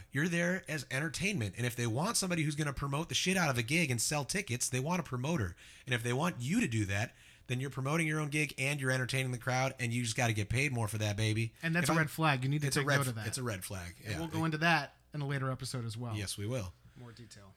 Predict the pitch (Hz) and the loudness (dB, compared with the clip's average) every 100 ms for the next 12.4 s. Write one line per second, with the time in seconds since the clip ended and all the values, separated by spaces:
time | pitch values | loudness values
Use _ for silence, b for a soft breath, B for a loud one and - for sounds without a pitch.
0 | 127 113 113 143 123 117 135 147 147 139 | -8 -6 -4 -6 -4 0 0 0 -2 -2
1 | 127 - 107 107 - 98 92 135 123 b | -2 -2 -2 -2 -2 -2 0 0 -2 b
2 | b b b b - - 147 135 117 117 | b b b b -14 4 6 8 6 4
3 | 143 131 120 104 113 107 101 98 113 98 | 2 2 0 0 -2 0 -2 -2 -4 -2
4 | 95 98 98 113 104 - _ 135 135 185 | -2 -2 -2 -2 -4 -8 _ -4 -2 0
5 | 131 139 139 135 127 127 120 110 123 120 | 0 0 -2 -2 0 0 -2 -4 -4 -4
6 | 123 - 143 113 104 110 104 95 107 104 | -6 -4 -4 -4 -4 -4 -4 -4 -4 -4
7 | 98 131 131 135 b b b b 117 113 | -6 -4 -4 -6 b b b b -4 -2
8 | 107 110 110 110 120 127 b b b b | 0 -2 -2 -2 -2 -4 b b b b
9 | b - 113 110 - 113 123 117 - - | b -6 -4 -4 -6 -4 -2 -2 -4 -8
10 | _ - 123 - - - 117 117 147 - | _ -8 -8 -8 -18 -8 -6 -4 -6 -2
11 | 110 101 123 127 135 262 180 - 143 139 | -2 -2 -2 -2 0 0 0 0 0 0
12 | 131 113 - 127 | -2 -4 -8 -8